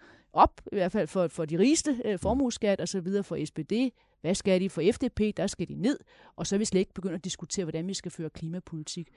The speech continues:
Speaker 2: Mm.
Speaker 1: endnu. Så, så det bliver i hvert fald nogle af de, de centrale knaster, øh, som de kommer til at skulle beskæftige sig med. Det
Speaker 2: Så
Speaker 1: tager nok lidt tid.
Speaker 2: så et grønt ryg under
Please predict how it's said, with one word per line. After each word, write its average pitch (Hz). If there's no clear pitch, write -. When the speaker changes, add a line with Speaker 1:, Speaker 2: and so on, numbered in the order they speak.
Speaker 2:
Mm. -
Speaker 1:
endnu. 170
Så, -
så -
det 254
bliver 302
i 185
hvert 151
fald 175
nogle 170
af 185
de, 165
de -
centrale -
knaster, 160
øh, 165
som 165
de 160
kommer 160
til -
at -
skulle 160
beskæftige -
sig -
med. 165
Det -
Speaker 2:
Så 202
Speaker 1:
tager -
nok 190
lidt 202
tid. -
Speaker 2:
så -
et 95
grønt 165
ryg 156
under 76